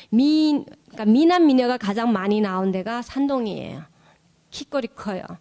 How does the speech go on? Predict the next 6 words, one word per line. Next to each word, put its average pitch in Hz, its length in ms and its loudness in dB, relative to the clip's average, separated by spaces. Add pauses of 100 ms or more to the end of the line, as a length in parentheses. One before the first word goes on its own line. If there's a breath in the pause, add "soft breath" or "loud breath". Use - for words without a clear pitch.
(320 soft breath)
그 233 180 -2
얼굴도 233 500 -2
잘생겼어요. 214 880 -8 (340 loud breath)
그리고 254 340 -2
말도 220 540 -2
잘해요. 185 420 -8